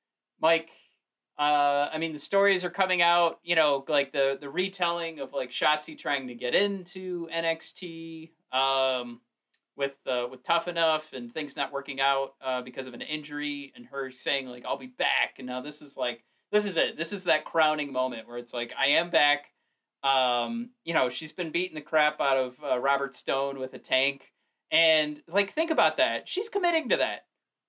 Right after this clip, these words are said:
Like, we talk all the time about pro wrestlers on the main roster committing to, to goofy, uh, storylines. She's committing to the goofiness, but then when she gets the shot against io,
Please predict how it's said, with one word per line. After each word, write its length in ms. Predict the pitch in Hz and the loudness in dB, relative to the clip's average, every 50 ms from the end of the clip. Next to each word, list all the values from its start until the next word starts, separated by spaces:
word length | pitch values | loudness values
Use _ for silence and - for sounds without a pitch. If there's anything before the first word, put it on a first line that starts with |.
| _ _ _ _ _ - | _ _ _ _ _ -2
Like, 160 | 208 208 202 262 | 0 0 0 0
we 80 | 311 | 0
talk 260 | 294 381 339 311 - 220 | 2 4 2 2 4 4
all 220 | 214 247 269 269 240 | 4 4 4 4 2
the 80 | 247 | 2
time 280 | - - 233 233 233 214 | 2 2 2 2 2 2
about 300 | 170 151 151 147 143 - | 2 2 2 0 0 0
pro 140 | 185 190 185 | -2 0 2
wrestlers 500 | 180 180 180 180 - 185 170 151 147 165 | 4 2 2 2 -2 -4 -4 -4 -2 -2
on 100 | 147 139 | -2 -2
the 80 | 139 | -2
main 240 | 139 156 180 185 175 | -2 -2 -2 0 0
roster 540 | 156 156 160 190 226 226 - - 165 131 117 | 2 4 4 6 4 2 0 -4 -6 -6 -6
committing 520 | - - 160 185 220 247 247 247 226 208 - | -6 -8 0 4 4 6 6 6 2 0 -4
to, 140 | - 170 156 - - _ - | -8 -10 -12 -12 -16 _ -6
to 100 | - 160 | -6 -6
goofy, 840 | - - _ - 165 202 220 214 - - 190 185 185 180 175 180 - _ _ _ _ _ _ _ _ - | -6 -8 _ -2 0 0 0 0 -2 -2 -2 0 0 -2 -2 -6 -10 _ _ _ _ _ _ _ _ 0
uh, 520 | 160 156 156 151 147 143 139 139 131 127 127 - _ _ _ _ _ _ _ _ _ _ _ _ _ _ - | 2 2 4 4 4 2 2 2 2 0 -2 -4 _ _ _ _ _ _ _ _ _ _ _ _ _ _ -16
storylines. 800 | - - 285 320 359 302 214 156 131 120 110 107 120 - _ _ _ _ _ _ | -2 2 4 6 6 6 4 4 0 -4 -8 -10 -14 -18 _ _ _ _ _ _
She's 260 | _ - 247 254 247 254 | _ -2 -2 -2 0 0
committing 380 | 277 269 311 320 330 320 294 - | 2 4 4 6 4 4 2 0
to 100 | 285 254 | -4 -4
the 100 | 214 - | -4 -4
goofiness, 840 | - 202 233 262 262 330 320 320 339 359 359 359 - - - - _ _ _ _ _ _ _ _ _ _ _ _ _ _ | -4 -4 -4 -4 -4 -2 0 2 4 4 2 0 -2 -10 -16 -20 _ _ _ _ _ _ _ _ _ _ _ _ _ _
but 140 | - 208 208 | -6 -2 0
then 160 | 277 285 294 | 0 2 2
when 120 | 311 294 | 0 -2
she 120 | 277 - 226 | -4 -2 0
gets 220 | 233 277 277 - | 0 0 0 0
the 120 | - 311 262 | -4 -8 -8
shot 340 | - - - 277 277 285 | -4 -2 0 2 2 2
against 340 | 277 262 254 233 240 - _ - | 0 -2 -4 -6 -8 -10 _ -14
io, 500 | 214 226 226 226 220 226 226 214 220 | -10 -4 0 2 2 2 2 -2 -4